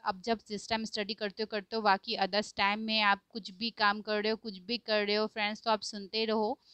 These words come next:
म-, मेरे channel Geo Education गुरु को। और जो मैं test series आपको करवा रही हूँ और उसका डिस-, अ, अ, विस्तार में मैं बता रही हूँ फ्रेंड्स। अब मैं आप लोग को इस video के बाद कोशिश करूँगी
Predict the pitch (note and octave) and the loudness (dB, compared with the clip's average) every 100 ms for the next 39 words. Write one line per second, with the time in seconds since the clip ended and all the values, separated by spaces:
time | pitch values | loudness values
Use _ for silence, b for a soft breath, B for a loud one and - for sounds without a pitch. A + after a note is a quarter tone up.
0 | B C4 B G#3 G#3 G#3 G3+ G3+ G#3 G#3 | B -20 B -2 2 6 6 4 2 0
1 | G#3 A#3+ G3+ G#3 G#3+ G3 G#3+ A3 G#3 G#3 | -2 0 0 0 -4 -2 0 2 0 -2
2 | G#3+ - A3 G3 G#3 G#3+ A#3 A#3 - - | -4 -4 -6 -2 2 2 2 0 0 2
3 | G3 G3+ G3 F#3+ A3 G3+ - G3+ G#3+ G#3 | 4 6 2 0 -2 -2 -2 -6 -4 -6
4 | G#3 G3 G3+ - G#3 G3+ G3 G#3 G#3+ G#3 | -6 2 0 0 -8 -2 6 6 6 2
5 | G3+ G#3 - B B B G3+ G#3+ - A3 | -2 -6 -10 B B B -2 -2 0 0
6 | G3+ G#3 - G#3+ G#3 G3+ G3+ G3+ G3+ F3+ | 0 0 -4 -6 0 4 4 2 0 -10
7 | G#3+ G3 G3 F#3+ A3+ - G#3 G#3+ A#3 A3+ | -2 0 0 0 -4 4 8 8 6 0
8 | A3 G3+ G3+ G3+ A3 A3 G#3 - F#3+ G#3 | 0 0 4 4 4 0 -4 -2 -2 -2
9 | - - - A3+ G3 A3 A3 G#3 G#3 G#3+ | -10 -20 -6 -6 -2 0 4 4 2 -2
10 | G#3+ A3+ A3 F#3+ G3 G3 A3 A3+ G#3 G#3+ | -4 0 -2 -2 -6 -2 -2 -2 2 2
11 | G3+ - _ - G#3 G#3+ - G#3+ G#3+ G#3+ | 2 -12 _ -10 -8 -8 -8 -6 -6 -6
12 | G#3+ | -6